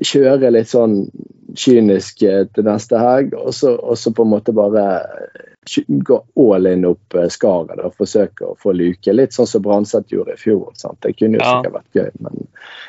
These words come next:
Speaker 1: jeg synes det er så jævlig gøy å hamre i fronten, og det er liksom, jeg stiller på start og føler meg som en million, og tenker, «Nå skal jeg denge alle», sant? Det er sånn, eh, det er så jævlig gøy, sant? Så det, det koker jo kål all sånn taktikk, sant? For det, det er jo så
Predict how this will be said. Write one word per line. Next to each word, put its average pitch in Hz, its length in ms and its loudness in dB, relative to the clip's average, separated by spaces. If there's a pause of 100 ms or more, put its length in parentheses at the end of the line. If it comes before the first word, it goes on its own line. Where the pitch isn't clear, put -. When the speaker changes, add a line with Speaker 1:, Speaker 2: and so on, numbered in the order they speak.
Speaker 1:
jeg - 120 -2
synes - 220 -2
det 143 80 2
er 135 100 -4
så 120 120 4
jævlig 104 560 0
gøy 87 300 0
å 78 60 -8
hamre 90 420 -2
i - 40 -4
fronten, 98 520 -4
og 87 100 -2
det 98 80 2
er 101 120 2
liksom, 104 180 0
jeg 98 160 2
stiller 107 260 2
på 104 160 -4
start - 380 -4
og 110 60 -4
føler 101 260 0
meg 95 160 -2
som 98 160 -14
en 92 40 -8
million, 95 520 0
og 98 120 -14
tenker, 92 260 -4
«Nå 104 80 0
skal - 180 0
jeg - 80 -12
denge 101 340 0
alle», 98 420 0
sant? 95 220 -10
Det 110 140 4
er 107 60 2
sånn, 101 280 2 (600)
eh, 147 180 2
det 147 160 2
er 135 80 2
så 123 160 0
jævlig 104 380 2
gøy, 90 260 -2
sant? 90 240 -10
Så 110 80 -4
det, 107 220 0
det - 220 -8
koker 120 420 2
jo 101 60 2
kål 101 480 0
all 92 280 -2
sånn - 260 -20
taktikk, - 460 -10
sant? - 180 -6
For - 180 -4
det, 101 340 -2
det 113 100 0
er - 80 2
jo 135 80 -6
så 302 160 2